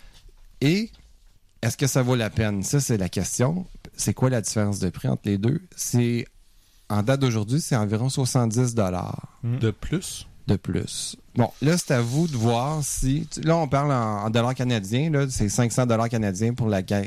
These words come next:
Speaker 1: Galaxy Camera deux. Ou quatre cent trente pour la première version.
Speaker 2: Ok.
Speaker 1: Là, à vous de voir si ça vaut soixante-dix dollars,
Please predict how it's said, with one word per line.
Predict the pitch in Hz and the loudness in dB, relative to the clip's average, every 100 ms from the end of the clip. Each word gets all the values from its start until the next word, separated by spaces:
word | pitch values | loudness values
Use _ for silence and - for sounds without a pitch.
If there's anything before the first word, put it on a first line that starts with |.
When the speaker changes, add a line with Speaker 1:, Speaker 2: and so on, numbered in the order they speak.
| - | -4
Speaker 1:
Galaxy | 104 101 101 - | -2 0 0 0
Camera | 110 107 101 | 2 2 0
deux. | 90 120 - - - - - - | 0 -2 -4 -20 -20 -20 -20 -4
Ou | 147 156 | -2 0
quatre | 135 117 | 0 0
cent | 127 107 | 0 0
trente | 110 117 127 | 0 0 -2
pour | 127 107 | -2 0
la | 95 | 0
première | 104 101 104 | 0 0 2
version. | 98 - - 87 - - 113 | 0 -2 -6 -6 -10 -10 -8
Speaker 2:
Ok. | 101 110 - | -6 -8 0
Speaker 1:
Là, | 123 143 | 2 2
à | |
vous | 147 | 0
de | 139 | 0
voir | 123 135 147 | 2 2 0
si | 135 - 143 147 | -4 -2 -2 0
ça | - 107 | 0 0
vaut | 110 | 0
soixante-dix | 123 117 117 107 107 | -2 0 0 0 2
dollars, | 110 101 104 120 135 | 0 2 -2 -4 -6